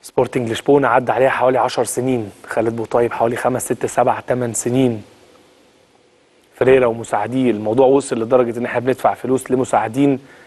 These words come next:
المدير الفني اتشيمبونج. انا مش فاكر لاتشيمبونج انه جاب لنا بطوله مثلاً او عمل لنا،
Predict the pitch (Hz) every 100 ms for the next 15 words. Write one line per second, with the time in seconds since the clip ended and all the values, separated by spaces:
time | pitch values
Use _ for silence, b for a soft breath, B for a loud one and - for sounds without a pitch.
0 | B 123 123 135 123 - 151 120 98 -
1 | B B 113 - 147 165 151 117 - _
2 | _ _ _ _ _ _ _ _ _ _
3 | _ _ _ _ _ _ _ _ _ _
4 | 127 135 - 151 - 120 117 113 - 120
5 | 135 131 120 117 113 - B B B B
6 | - 120 143 143 - 139 117 113 110 98
7 | 98 - 101 98 107 110 123 117